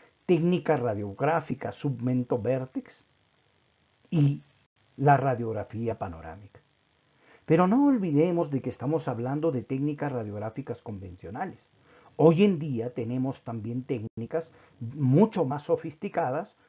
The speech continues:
como la tomografía axial computarizada. Técnica radiográfica extraoral de Batters. Esta es una técnica bastante importante dentro del desarrollo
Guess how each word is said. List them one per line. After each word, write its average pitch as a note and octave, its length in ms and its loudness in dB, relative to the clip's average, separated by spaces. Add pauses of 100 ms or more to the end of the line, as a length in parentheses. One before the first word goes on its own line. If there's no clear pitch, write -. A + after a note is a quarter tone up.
(140)
como D3+ 340 -2
la C3 140 -2
tomografía G#2+ 640 -8
axial G#2+ 340 -12
computarizada. - 880 -16 (2750)
Técnica A#3+ 540 0
radiográfica D3 1000 0
extraoral A2+ 680 -8
de G#2+ 120 -6
Batters. - 500 -18 (1200)
Esta C#4+ 220 -2
es - 140 -4
una F#3 260 2
técnica D#3+ 480 2
bastante C#3+ 600 -2
importante A#2 1040 -4
dentro B2 340 -4
del A#2+ 140 -2
desarrollo G#2 720 -8